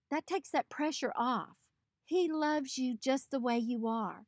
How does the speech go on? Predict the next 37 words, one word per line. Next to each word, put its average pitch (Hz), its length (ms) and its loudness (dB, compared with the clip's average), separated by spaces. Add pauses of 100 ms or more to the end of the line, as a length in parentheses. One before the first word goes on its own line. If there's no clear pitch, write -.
(300)
There's 247 260 2
nothing 349 480 4
you 339 120 4
can 285 160 2
do 294 140 2
to 254 80 4
make 240 280 0
Him 247 140 2
love 240 200 2
you 247 180 -2
any 233 180 4
more 233 240 2
than 233 160 0
what 226 140 0
He 226 100 -4
does 226 240 -2
right 233 180 -2
now. 226 340 -2 (480)
And 240 180 0
I 254 160 4
promise 311 560 2
you, 190 140 -4 (180)
there 247 180 6
is 220 240 0
nothing, 247 680 2
you 269 140 2
cannot 294 420 2
do 294 260 0
anything 269 460 4
to 214 100 -4
separate 220 800 0
yourself 226 760 0
from 214 160 2
the 196 100 2
love 196 280 2
of 196 100 -2
God. 180 460 -2